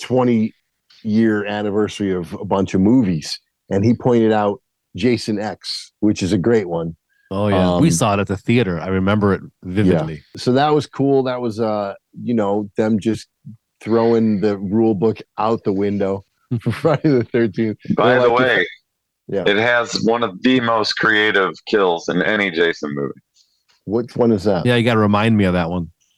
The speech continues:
Speaker 3: Where he, like, pushes her head down into the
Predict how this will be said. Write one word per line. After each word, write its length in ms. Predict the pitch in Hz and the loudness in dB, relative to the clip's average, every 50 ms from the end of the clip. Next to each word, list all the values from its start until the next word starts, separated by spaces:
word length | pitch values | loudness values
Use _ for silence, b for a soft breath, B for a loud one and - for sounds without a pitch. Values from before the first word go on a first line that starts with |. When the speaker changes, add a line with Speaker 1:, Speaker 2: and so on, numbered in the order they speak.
| _ _ _ _ _ _ _ _ _ | _ _ _ _ _ _ _ _ _
Speaker 3:
Where 200 | - - 110 110 | 0 0 0 0
he, 180 | 95 95 110 113 | 0 0 0 2
like, 300 | 107 104 98 98 - - | 2 2 2 0 -2 -4
pushes 340 | - 123 117 - 120 110 95 | -2 -2 -2 0 -2 -2 0
her 140 | 104 101 95 | 0 0 0
head 240 | 95 98 101 107 104 101 - | 0 0 0 0 -2 -2 -2
down 240 | 101 98 101 101 101 | 0 0 0 0 -2
into 260 | 98 98 101 - 104 92 | -4 -4 -4 -4 -4 -2
the 260 | 95 95 92 90 90 | 0 0 2 0 0